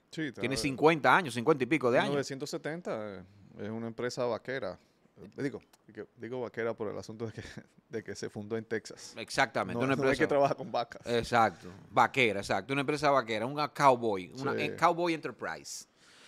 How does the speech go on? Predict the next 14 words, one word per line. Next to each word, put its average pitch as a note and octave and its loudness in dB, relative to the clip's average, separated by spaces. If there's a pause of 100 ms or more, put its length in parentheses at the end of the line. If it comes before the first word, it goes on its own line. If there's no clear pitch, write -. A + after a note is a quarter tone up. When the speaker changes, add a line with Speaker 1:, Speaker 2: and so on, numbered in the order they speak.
(160)
Speaker 2:
Entonces, G3 4
señores, F3 4 (480)
eh, C#3 4
yo F#3 6
creo G3 4
que F3 2 (180)
si - -2
hay G3 4
un G#3 -2
reclamo E3 6
que B2+ -4
se B2 -2
debe C3 2
hacer, A#2+ 0